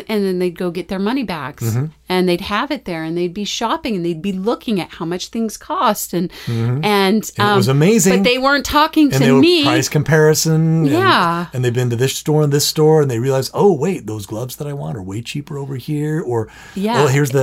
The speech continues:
Speaker 1: It
Speaker 2: here's the
Speaker 1: was
Speaker 2: clearance rack." Yeah.
Speaker 1: So
Speaker 2: But once we
Speaker 1: it's
Speaker 2: introduced the virtual currency, and we were the ones actually swiping the card, even though we were spending their
Speaker 1: Their
Speaker 2: money,
Speaker 1: money.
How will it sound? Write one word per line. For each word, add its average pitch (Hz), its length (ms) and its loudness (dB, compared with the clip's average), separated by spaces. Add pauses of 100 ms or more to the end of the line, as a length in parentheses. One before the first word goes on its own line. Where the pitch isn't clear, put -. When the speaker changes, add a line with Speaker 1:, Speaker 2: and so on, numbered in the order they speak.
Speaker 1:
It - 120 -8
Speaker 2:
here's 147 160 2
the 143 100 -2
Speaker 1:
was - 40 -2
Speaker 2:
clearance 151 380 2
rack." 147 400 0 (240)
Yeah. 98 320 -10
Speaker 1:
So - 320 -4
Speaker 2:
But - 60 0
once 139 160 2
we 220 60 0
Speaker 1:
it's 143 100 2
Speaker 2:
introduced 131 380 -2
the 113 80 -6
virtual 185 440 0
currency, 139 680 -2 (640)
and 117 260 -2
we 185 140 4
were 226 160 4
the 143 100 0
ones 120 480 -2
actually 131 440 -4
swiping 143 680 -2
the 117 80 -4
card, 147 460 0
even 185 180 0
though 240 100 6
we 226 160 0
were 190 160 4
spending 156 500 -2
their 151 180 2
Speaker 1:
Their 180 80 2
Speaker 2:
money, 254 200 2
Speaker 1:
money. 202 500 0